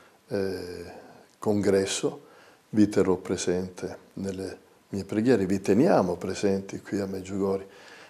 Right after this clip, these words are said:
nelle nostre preghiere e vi do di cuore la benedizione.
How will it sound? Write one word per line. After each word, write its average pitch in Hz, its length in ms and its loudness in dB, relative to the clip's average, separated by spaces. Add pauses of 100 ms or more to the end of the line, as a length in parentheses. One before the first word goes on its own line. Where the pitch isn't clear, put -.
(120)
nelle 98 240 6
nostre 95 600 2 (280)
preghiere 147 560 6 (340)
e 151 100 4
vi 110 140 6
do 92 140 2
di 123 140 2
cuore - 500 -2
la 110 140 0
benedizione. 90 880 -4